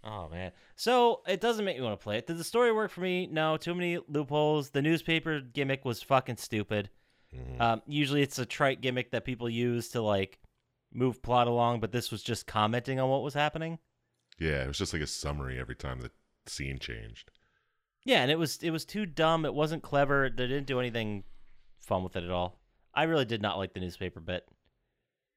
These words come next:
Speaker 1: And then the whole fact that the world revolves, like, they always do this in Eastern games where the whole world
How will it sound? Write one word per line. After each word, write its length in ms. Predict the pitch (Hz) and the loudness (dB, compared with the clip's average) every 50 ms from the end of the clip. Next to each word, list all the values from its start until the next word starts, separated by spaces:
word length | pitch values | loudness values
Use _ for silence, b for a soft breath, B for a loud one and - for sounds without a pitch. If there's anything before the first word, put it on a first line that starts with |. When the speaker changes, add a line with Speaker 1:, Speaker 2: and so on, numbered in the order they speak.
| _ _ _ _ _ _ _ _ _ _ _ _ _ _ _ _ _ _ _ _ - | _ _ _ _ _ _ _ _ _ _ _ _ _ _ _ _ _ _ _ _ -2
Speaker 1:
And 120 | 123 131 143 | 2 4 6
then 360 | 147 143 143 143 143 143 - _ _ _ _ _ _ - | 6 6 6 4 2 -2 -4 _ _ _ _ _ _ -2
the 100 | 147 127 | 0 2
whole 180 | 135 160 170 | 4 4 2
fact 300 | 160 - 160 143 147 - | 4 6 6 6 4 4
that 160 | - 131 - - | 0 -4 -4 -4
the 80 | 127 | -4
world 380 | 120 117 127 131 131 127 123 113 | -2 2 4 6 6 6 4 4
revolves, 540 | 120 113 101 120 113 113 113 117 113 - - | 2 2 4 4 6 6 6 4 2 0 2
like, 220 | 165 190 190 190 - - | 2 2 2 2 0 2
they 140 | 165 180 | 4 4
always 280 | 165 185 214 247 214 143 | 6 6 6 4 2 2
do 160 | - 175 180 | 2 2 4
this 260 | 170 185 180 170 - | 4 4 2 2 0
in 300 | - 135 127 123 123 - _ _ _ _ - | -2 -2 0 0 -2 -4 _ _ _ _ -6
Eastern 360 | - 151 147 - - 147 127 | -4 -4 -4 -2 -2 -4 -2
games 260 | 113 135 131 131 120 120 | 0 0 0 0 0 0
where 120 | 123 117 | 0 0
the 100 | 117 107 | 0 0
whole 260 | 107 120 127 131 131 | 0 0 0 0 0
world 460 | 127 127 127 123 123 123 120 120 120 | 0 2 4 4 4 4 2 0 -4